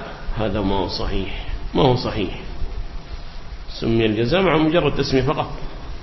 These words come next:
مع عدم الإثبات، هذا غير صحيح.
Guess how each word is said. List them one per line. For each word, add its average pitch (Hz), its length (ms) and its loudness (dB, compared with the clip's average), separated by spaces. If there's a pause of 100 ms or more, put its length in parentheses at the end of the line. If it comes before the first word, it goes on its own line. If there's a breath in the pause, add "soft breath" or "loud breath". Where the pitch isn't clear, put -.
(760)
مع 123 120 2
عدم 143 300 8
الإثبات، 127 420 2 (280)
هذا 135 220 2
غير 147 160 4 (100)
صحيح. 92 200 -6